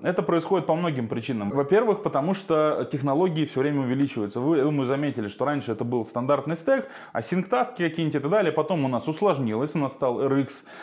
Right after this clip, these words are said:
э, Dagger там и так далее. Это уже сложнее. Мой ролик про R X и Dagger — это одни из самых популярных роликов на канале, потому что людям нужно было, это вот прям можно было отследить по времени, людям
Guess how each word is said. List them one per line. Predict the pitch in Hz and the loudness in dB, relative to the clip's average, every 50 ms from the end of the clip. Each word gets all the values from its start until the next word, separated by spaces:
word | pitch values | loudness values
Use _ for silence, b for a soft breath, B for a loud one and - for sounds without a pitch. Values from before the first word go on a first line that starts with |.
| B B B B | B B B B
э, | - | 0
Dagger | 110 113 113 113 113 120 135 143 139 127 123 110 | 0 2 2 2 4 4 4 4 4 2 0 0
там | 101 - 113 110 110 | 0 -2 -2 -2 -2
и | 113 | -2
так | 131 117 | -2 0
далее. | 123 151 196 196 160 | 0 2 2 2 0
Это | - 151 | 0 2
уже | 147 143 143 | 0 0 0
сложнее. | - 139 135 120 120 120 117 127 143 | 0 0 0 0 0 0 0 0 0
Мой | 160 151 143 | 2 2 2
ролик | 156 151 139 127 113 - B B B B | 4 4 2 0 -2 -6 B B B B
про | 151 151 151 | 2 4 4
R | 151 156 | 4 2
X | - - - | 0 0 -2
и | 123 | 0
Dagger — | 151 190 202 175 156 131 | 2 2 2 2 2 0
это | - 131 | 2 0
одни | 127 123 151 160 | 0 0 0 -2
из | 151 - | -2 0
самых | 156 143 - - | -2 -2 -2 -4
популярных | 139 - - 151 151 151 143 127 117 110 - | -4 -2 0 2 4 4 4 4 0 -2 -2
роликов | 123 120 123 117 - - 113 117 | 0 0 0 -2 -2 -6 -6 -6
на | 117 107 | -6 -4
канале, | 123 135 156 185 190 143 | -2 0 0 0 -2 -4
потому | - - 120 123 143 | -4 -4 -4 -4 -2
что | 139 - 143 123 - B B B B B | -2 0 0 -2 -2 B B B B B
людям | 135 143 160 147 147 135 | 0 0 2 2 0 0
нужно | 135 143 139 131 127 | 0 -2 -2 -2 -2
было, | 120 127 143 143 135 | 2 2 2 2 2
это | 123 120 131 | 2 0 -2
вот | 123 127 | -2 0
прям | 139 139 139 | 0 0 2
можно | 151 147 123 135 127 | 2 0 0 0 -2
было | 123 135 131 127 | -2 0 2 2
отследить | 123 127 - 139 147 156 143 - | 0 0 0 -2 0 0 -2 0
по | - 117 | 0 0
времени, | 120 147 196 214 185 143 123 | 0 0 -2 -2 -2 -2 0
людям | 127 165 156 151 143 | 0 0 0 0 -2